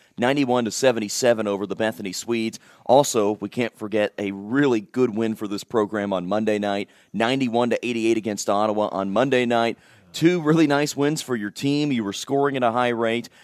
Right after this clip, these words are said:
and maybe the best week that you've had of this season so far with these two wins and an-,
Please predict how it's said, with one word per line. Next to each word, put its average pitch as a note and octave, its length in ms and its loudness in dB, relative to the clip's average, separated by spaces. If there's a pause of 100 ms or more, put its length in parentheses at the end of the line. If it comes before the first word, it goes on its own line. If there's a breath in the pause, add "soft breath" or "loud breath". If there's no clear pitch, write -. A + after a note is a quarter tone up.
(140 soft breath)
and G#2+ 380 0
maybe C3+ 480 4
the A2 100 -2
best C3 300 2
week A#2+ 240 -4
that G#2 100 -4
you've A2 160 -4
had A#2 200 2
of G2+ 60 -2
this G#2+ 140 -2
season G#2+ 340 -6
so A2+ 160 -2
far G#2+ 280 0
with G2 100 -4
these A2 220 -4
two A2+ 160 -4
wins G#2 320 -4
and F#2 80 -6
an-, F2 120 -8